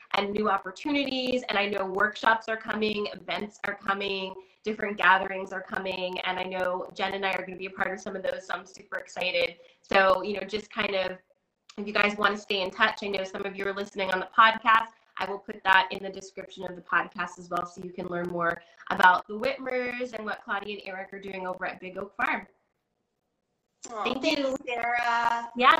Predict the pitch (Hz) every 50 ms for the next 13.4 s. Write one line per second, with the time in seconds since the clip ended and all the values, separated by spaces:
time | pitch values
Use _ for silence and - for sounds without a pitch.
0 | 320 - 269 262 269 262 311 320 330 - - 302 294 262 254 254 254 - - 294
1 | 262 254 262 262 269 277 277 285 285 - 277 277 - - - 208 220 247 - -
2 | 294 294 254 269 254 233 233 240 233 220 226 - - - - - 247 233 226 226
3 | 262 262 - - _ - - _ _ _ _ _ 202 214 226 220 220 220 208 208
4 | 202 202 190 185 190 196 202 - 202 196 202 208 208 208 196 190 185 180 175 170
5 | 156 151 156 160 - 185 180 180 180 180 - 175 147 143 - 170 180 180 156 143
6 | 139 147 147 147 - 98 90 90 104 - - _ _ _ _ _ _ - - 247
7 | 254 262 269 277 285 269 247 233 - - - - 220 226 226 - 190 180 190 226
8 | - - - 262 254 254 254 247 247 226 226 226 226 233 226 214 220 208 208 208
9 | 214 214 214 226 220 220 240 233 - 233 226 220 208 208 202 202 202 208 208 -
10 | _ _ _ _ _ _ _ _ _ _ _ _ _ _ _ _ _ _ _ _
11 | _ _ _ _ _ _ _ _ _ _ _ _ _ _ _ _ _ - - 247
12 | 220 214 202 - - 214 220 240 254 269 285 294 285 277 262 254 233 - 240 214
13 | 214 214 220 233 254 285 294